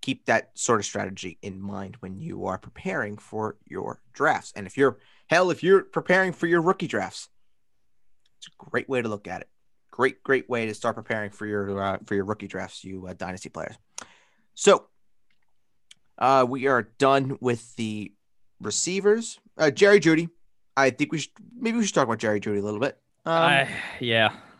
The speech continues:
Speaker 1: Yeah.
Speaker 2: Not, yeah, v-, just a rough situation for him, man.
Speaker 1: Yeah, that's kind of it. It's just like,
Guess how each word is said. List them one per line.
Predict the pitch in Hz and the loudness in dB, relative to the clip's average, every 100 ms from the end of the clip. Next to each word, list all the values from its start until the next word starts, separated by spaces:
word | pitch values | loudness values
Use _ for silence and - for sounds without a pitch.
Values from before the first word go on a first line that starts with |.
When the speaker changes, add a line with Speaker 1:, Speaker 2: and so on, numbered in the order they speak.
| _ _ _ _ _ _ _ _ _ _ _ _ _ - - | _ _ _ _ _ _ _ _ _ _ _ _ _ -20 -10
Speaker 1:
Yeah. | 247 247 202 - _ _ - | -4 -4 -6 -12 _ _ -2
Speaker 2:
Not, | 123 117 - | 2 2 2
yeah, | 117 117 | 0 -2
v-, | 110 131 _ _ _ - | -2 -8 _ _ _ -8
just | 147 147 | 0 2
a | |
rough | 127 131 | 6 4
situation | - 135 117 104 110 - 95 | 4 -2 2 2 2 0 -8
for | 104 101 | -4 -2
him, | 98 | 0
man. | 98 98 | 0 2
Speaker 1:
Yeah, | 277 214 113 - | 2 4 2 -2
that's | 196 - | -8 -8
kind | - 262 294 | -6 -2 0
of | 269 | 0
it. | 339 415 - _ _ | 2 2 -2 _ _
It's | - 202 - | -4 -4 -4
just | 233 226 - | -6 -4 2
like, | 247 240 | 2 2